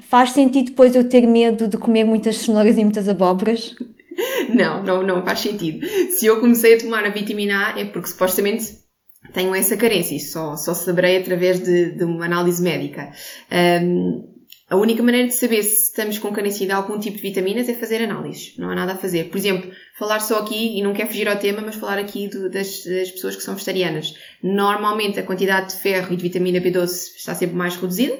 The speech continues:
Speaker 2: porque não, não há tanta proteína animal. Não é que não haja proteína, porque há proteína vegetal na alimentação destas pessoas, mas estas pessoas têm de fazer análises com regularidade para perceber se estão a consumir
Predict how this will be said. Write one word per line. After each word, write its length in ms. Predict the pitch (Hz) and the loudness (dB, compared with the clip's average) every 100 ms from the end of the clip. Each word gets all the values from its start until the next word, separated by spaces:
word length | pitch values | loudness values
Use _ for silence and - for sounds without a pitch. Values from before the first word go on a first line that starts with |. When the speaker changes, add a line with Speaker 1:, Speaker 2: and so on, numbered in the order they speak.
| - - | -12 -20
Speaker 2:
porque 240 | - 175 | -10 -6
não, 260 | 170 170 170 - - | -4 -4 -8 -16 -8
não 120 | 175 190 | 2 2
há 60 | |
tanta 220 | 190 190 - | 4 0 -2
proteína 540 | 185 185 196 185 180 | -4 -2 0 0 0
animal. 560 | 185 185 180 214 - - _ - - | 0 0 0 -2 -4 -12 _ -20 -4
Não 200 | 185 190 | 0 2
é 60 | 208 | 2
que 100 | 208 | 0
não 160 | 190 | 0
haja 180 | 202 185 | 0 -2
proteína, 380 | 170 - 202 311 | -6 -4 -4 -4
porque 180 | - - | -8 -12
há 60 | |
proteína 340 | - 165 180 170 | -8 -6 -2 -4
vegetal 320 | 170 180 170 | -4 -4 -2
na 120 | 165 | -2
alimentação 520 | 165 165 170 175 175 | -4 -6 -6 -4 -2
destas 320 | 175 185 202 | 0 0 -2
pessoas, 480 | 202 - 226 233 262 - - - - | -4 0 2 2 0 -10 -20 -16 -2
mas 480 | 226 226 226 233 - | 4 4 4 2 -2
estas 280 | 233 233 233 | -2 -2 -6
pessoas 260 | - 254 | -4 -4
têm 160 | 254 254 | -2 -2
de 80 | 254 | -2
fazer 300 | 254 247 262 | -2 0 0
análises 400 | 262 262 269 269 | 0 -2 -4 -4
com 140 | 262 | -6
regularidade 500 | 269 269 302 330 349 | -2 0 2 0 -2
para 160 | - 202 | -6 -6
perceber 680 | - - - 208 220 226 - | -2 -2 -2 -2 0 0 -4
se 160 | - | -8
estão 240 | - 214 220 | -6 -8 -6
a 100 | 220 | -4
consumir 540 | 226 - 226 226 | -4 0 0 0